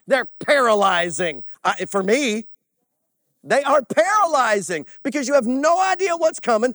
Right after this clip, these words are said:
no idea why it's coming, and we don't wanna have hard conversations. Jesus, you know what? He didn't have hard conversations. He flat out preached it and made 'em eat it.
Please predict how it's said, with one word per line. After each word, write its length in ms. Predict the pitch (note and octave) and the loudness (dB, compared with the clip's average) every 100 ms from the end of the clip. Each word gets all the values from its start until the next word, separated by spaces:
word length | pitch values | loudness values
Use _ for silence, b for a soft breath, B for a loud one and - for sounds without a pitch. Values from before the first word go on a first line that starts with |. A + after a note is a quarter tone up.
| B | B
no 200 | F#3 D4 | 0 2
idea 380 | F4 F4+ F4 D#4 | 2 -2 -2 -4
why 300 | C#4+ B3+ A#3+ | -2 -4 -4
it's 140 | A3 - | -8 -6
coming, 280 | A#3+ D4+ - B | -4 -4 -10 B
and 180 | B3+ C4 | -4 -4
we 200 | E4+ G4 | -4 -2
don't 260 | F4+ E4 | -2 -2
wanna 240 | D4+ D4+ D#4 | -4 -4 -4
have 220 | E4+ D#4 | -6 -6
hard 280 | A#3+ C#4 B3+ | -4 -4 -4
conversations. 840 | C#4+ C#4+ C4+ - D#4 E4+ - F3 B B F3 | -6 -6 -8 -2 -2 -2 -8 -10 B B -14
Jesus, 580 | C#4 F#4 G4 C#4 C#4 - _ | -6 -4 -2 -4 -6 -8 _
you 120 | D4+ | -4
know 100 | D#4 | 0
what? 180 | D#4+ E4 - | 0 -2 -4
He 80 | - | -6
didn't 280 | F#4+ F4+ C4 | -6 -4 -6
have 280 | A#3 D#4 D4+ | -4 -4 -2
hard 260 | A#3+ A3+ | -2 -4
conversations. 640 | - A3 G#3+ A#3 A#3 D4+ - B | -2 -2 0 -2 -4 -4 -12 B
He 160 | F4 F#4 | -4 -2
flat 320 | D4+ D4+ C4+ | 0 2 2
out 260 | C4 B3 - | 0 0 -2
preached 420 | D4 D4 - - | -2 0 -2 -2
it 140 | A3+ | -2
and 80 | G3+ | 0
made 200 | A#3 A3 | 0 2
'em 100 | G3+ | 0
eat 180 | G#3 F3 | -2 -4
it. 180 | - | -8